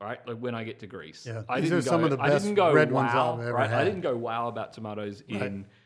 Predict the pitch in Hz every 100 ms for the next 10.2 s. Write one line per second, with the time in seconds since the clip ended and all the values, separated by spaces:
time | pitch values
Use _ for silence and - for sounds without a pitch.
0 | - 139 123 123 107 107 131 156 160 170
1 | 170 160 151 151 147 143 - 123 131 123
2 | 123 123 120 117 113 110 104 117 117 120
3 | 110 117 113 - - 110 127 120 117 104
4 | - 110 107 107 127 120 123 101 92 _
5 | _ - 120 - _ _ _ _ _ _
6 | 120 127 - - _ _ _ _ _ _
7 | - 147 143 143 139 147 110 120 175 180
8 | 127 - 110 - 107 - 110 - 113 110
9 | 104 104 - - 95 98 135 101 92 92
10 | 95